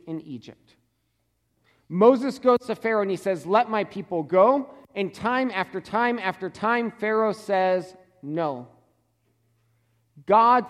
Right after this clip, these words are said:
finally tells Moses, "Tell Pharaoh that if you do not let my people go, I will strike down the firstborn in every house."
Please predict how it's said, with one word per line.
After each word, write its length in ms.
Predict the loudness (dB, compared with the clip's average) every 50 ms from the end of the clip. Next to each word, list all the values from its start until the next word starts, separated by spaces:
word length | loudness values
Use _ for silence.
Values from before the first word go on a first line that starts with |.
| -6 -2
finally 400 | 0 0 0 0 -2 -4 -6 -6
tells 360 | -6 -4 -2 -2 -2 -2 -4
Moses, 480 | -6 -6 -6 -6 -8 -10 -16 -16 -18 _
"Tell 180 | -2 0 0 0
Pharaoh 400 | 0 -2 -6 -8 -10 -12 -16 -20 _ _ _ _ _ _ _ _ _ _ _ _ _ _ _ _ _ _ _ _ _ _ _ _ _ _ _ _ _ _ -8
that 120 | -6 -4
if 140 | -4 -6 -8
you 180 | -10 -12 -10
do 140 | -8 -8 -6 -4
not 240 | -4 -4 -4 -6
let 140 | -8 -10 -10
my 120 | -10 -12 -10
people 300 | -10 -12 -14 -12 -12 -10
go, 220 | -8 -8 -8 -6
I 100 | -6 -6
will 180 | -6 -6 -6 -8
strike 720 | -10 -12 -20 -12 -6 -4 -2 -2 -2 -2 -6 -12 -20 _
down 380 | -8 -6 -6 -4 -4 -6 -6 -8
the 60 | -10
firstborn 760 | -12 -14 -14 -14 -14 -14 -16 -16 -14 -12 -12 -12 -14 -16 -20 _ _ _ -18
in 120 | -16 -16
every 280 | -14 -14 -16 -16 -16 -16
house." 440 | -14 -16 -16 -18 _ _ -20 _